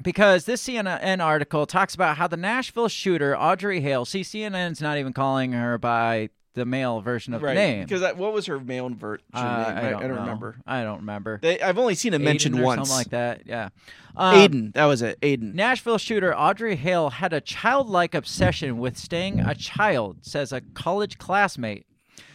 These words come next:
Speaker 1: Now, you think this is gonna get really deep and really weird. How this
Speaker 2: Right.
Speaker 1: person has, like, Peter Pan syndrome, like
Speaker 2: Yeah.
Speaker 1: Michael Jackson or something.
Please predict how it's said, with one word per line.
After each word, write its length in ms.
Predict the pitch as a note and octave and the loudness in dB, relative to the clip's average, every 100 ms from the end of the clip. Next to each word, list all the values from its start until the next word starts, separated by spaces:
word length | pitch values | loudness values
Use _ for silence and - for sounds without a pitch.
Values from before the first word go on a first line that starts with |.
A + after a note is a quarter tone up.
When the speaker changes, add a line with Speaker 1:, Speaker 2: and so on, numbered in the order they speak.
| _ - | _ -4
Speaker 1:
Now, 260 | D3+ D3+ C#3+ | 0 0 0
you 220 | E3 D#3+ | -2 -4
think 300 | - C4+ D#4+ | -2 -4 -2
this 140 | G#3+ | -4
is 60 | - | -2
gonna 160 | F#3 | -2
get 280 | E3 D#3+ C3+ | 0 0 0
really 380 | D#3+ E3+ D#3+ C#3 | 0 0 2 0
deep 320 | B2 D#3 D3 | -2 -4 -4
and 100 | B2 | -4
really 180 | C3 C#3 | -2 -2
weird. 340 | A#2+ C3+ B2 A#2 | 0 0 0 0
How 120 | A#2+ | -2
this 140 | B2+ | 2
Speaker 2:
Right. 100 | E3 | 2
Speaker 1:
person 220 | D3+ C#3 C#3 | 2 0 -2
has, 260 | B2+ B2+ | -2 -2
like, 180 | B2 A#2 | -4 -4
Peter 200 | D3 C#3 | -4 -6
Pan 340 | - E3+ F3 | -4 -4 -4
syndrome, 500 | D#3 C3+ A#2 B2 B2 A#2+ | -4 -6 -2 0 0 0
like 160 | A#2 | -2
Speaker 2:
Yeah. 40 | B2 | -2
Speaker 1:
Michael 240 | D3+ C#3 | -4 -4
Jackson 440 | C3 D#3 F3 - C3+ | -2 0 0 -2 -4
or 120 | A#2+ | -4
something. 500 | C#3 A#2+ E2+ A#2+ G#2+ | -2 -4 -2 -4 -4